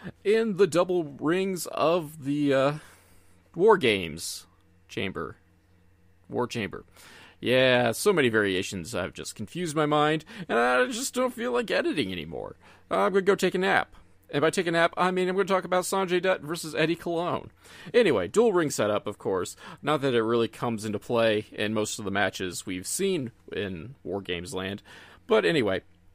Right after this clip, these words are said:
Eddie is not getting paid by the hour. He starts off things pretty hot, tries to go for a quick roll-up, gets just, like, a one count out of it.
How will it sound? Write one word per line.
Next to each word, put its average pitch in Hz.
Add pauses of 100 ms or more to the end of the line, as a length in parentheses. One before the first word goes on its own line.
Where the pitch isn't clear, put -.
(720)
Eddie 254
is 196
not 233
getting 208
paid 196
by 180
the 156
hour. 143
He 208
starts 180
off 156
things 147
pretty 165
hot, 117
tries 139
to 120
go 120
for 117
a 107
quick 117
roll-up, 110 (340)
gets -
just, -
like, 107
a 117
one 95
count 101
out 92
of 87
it. 98